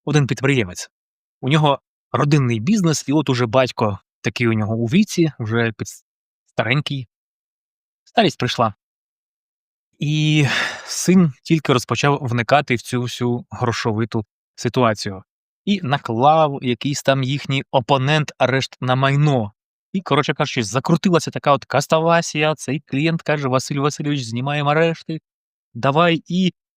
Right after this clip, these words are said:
швиденько це мені організуй, щоб я розслабився і отримував доходи".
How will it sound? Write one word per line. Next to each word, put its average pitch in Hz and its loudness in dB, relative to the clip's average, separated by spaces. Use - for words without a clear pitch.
швиденько 165 2
це - -4
мені 135 0
організуй, 147 2
щоб 127 -8
я 120 2
розслабився 165 0
і 233 0
отримував 123 -2
доходи". 113 -2